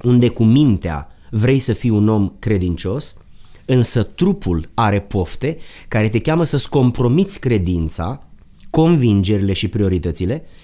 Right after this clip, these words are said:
și să trăiești în păcat, repetând stilul de viață din trecut, de dinainte să te pocăiești. Ceea ce te face un creștin ipocrit fals, adică doi oameni într-un om. În public ești creștinul acela de treabă,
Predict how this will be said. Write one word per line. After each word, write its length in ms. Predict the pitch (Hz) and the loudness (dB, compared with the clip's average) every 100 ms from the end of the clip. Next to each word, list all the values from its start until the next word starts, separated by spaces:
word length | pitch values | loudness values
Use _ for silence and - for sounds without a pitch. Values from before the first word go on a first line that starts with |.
| - | -8
și 140 | - | -2
să 140 | 131 139 | 0 0
trăiești 440 | 143 160 185 - | 2 0 2 2
în 80 | 160 | 0
păcat, 420 | 165 156 165 - - - | 0 -2 -4 -4 -12 -8
repetând 520 | 131 135 135 127 196 185 | 0 0 2 0 2 0
stilul 300 | - 175 160 | 2 2 2
de 80 | |
viață 320 | 143 160 170 147 | 2 2 2 2
din 220 | 147 156 | 4 4
trecut, 380 | 165 160 214 135 | 2 0 0 0
de 60 | |
dinainte 480 | 120 131 147 175 120 | 2 2 2 2 0
să 140 | - | -2
te 120 | 95 85 | -2 -4
pocăiești. 460 | 87 85 78 - - - - - - | -4 -2 -4 -6 -12 -20 -20 -18 -6
Ceea 160 | - 202 | -2 0
ce 120 | 190 | 0
te 100 | 165 | 0
face 240 | 175 185 | 0 2
un 80 | 170 | 2
creștin 360 | 147 131 - 175 | 2 -2 0 0
ipocrit 440 | 170 151 - 156 | 0 -2 -2 -6
fals, 520 | - 170 104 78 - - | -4 -2 -2 -2 -2 0
adică 480 | 135 139 151 131 - | 0 0 0 0 0
doi 300 | 104 156 190 | 0 4 4
oameni 380 | 165 170 170 156 | 4 4 4 2
într-un 260 | 147 151 | 2 2
om. 220 | 143 82 - - - - - - - | 2 0 -4 -16 -20 -20 -20 -14 0
În 200 | 165 156 | 2 2
public 540 | - 156 131 117 - | 2 2 4 2 0
ești 300 | - 127 120 | 0 0 0
creștinul 540 | - 123 - 139 127 113 | 0 -2 0 0 2 2
acela 640 | 107 - 113 101 92 - - | 0 0 0 0 -2 -8 -10
de 180 | 98 139 | -4 -2
treabă, 520 | 127 92 85 143 | 0 0 0 -2